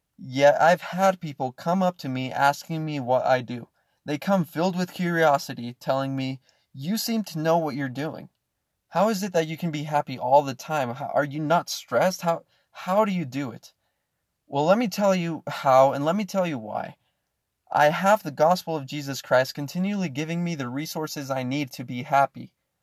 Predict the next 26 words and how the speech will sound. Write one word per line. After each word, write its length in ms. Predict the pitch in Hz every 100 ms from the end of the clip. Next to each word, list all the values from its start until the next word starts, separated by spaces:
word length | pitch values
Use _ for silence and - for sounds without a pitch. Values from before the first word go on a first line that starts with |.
| _
I'm 220 | - 156 175
an 100 | 160
apprentice 540 | 123 170 180 190 -
entrepreneur 760 | 151 156 143 147 135 143 123 123
with 200 | 131 135
a 80 |
product 420 | 127 139 143 156 -
that 160 | 143
has 260 | 143 135 131
no 220 | 131 156
competition 800 | - 156 147 - 165 151 127 135
that 160 | 131
will 100 | 123
get 180 | 127 151
money 320 | 139 151 160
out 160 | 160 160
of 120 | 156
the 100 | 135
way 320 | 127 147 135 - _ _
so 160 | - 151
that 120 | 156
I 160 | 185 226
can 220 | 214 190
live 140 | 190
the 100 | 165
life 400 | 151 135 147 -